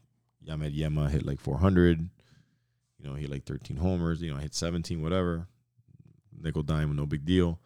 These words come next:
But the team win factor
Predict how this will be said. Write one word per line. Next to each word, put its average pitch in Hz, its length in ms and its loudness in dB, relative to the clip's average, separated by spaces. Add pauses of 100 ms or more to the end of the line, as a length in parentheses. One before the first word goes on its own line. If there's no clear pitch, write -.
(1500)
But 95 460 8
the 87 120 2
team 117 580 4
win 90 320 2
factor 80 600 -4